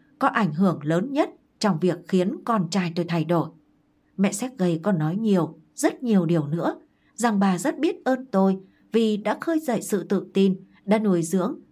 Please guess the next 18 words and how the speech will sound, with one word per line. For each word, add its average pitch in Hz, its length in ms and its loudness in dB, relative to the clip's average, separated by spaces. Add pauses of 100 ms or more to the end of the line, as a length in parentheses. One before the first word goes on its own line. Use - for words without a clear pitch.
và 196 360 2
phát 339 160 -6
triển 226 160 0
lòng 160 320 -2
tự 196 260 -4
trọng 196 220 0 (260)
và 185 120 2
nhân 214 320 0
cách 330 240 0
của 160 120 -2
cậu 165 200 -2
bé. 165 380 -2 (640)
Bà 160 220 0
hôn 160 340 -2
tôi 170 240 0
một 175 260 -4
lần 180 220 0
nữa 160 320 -6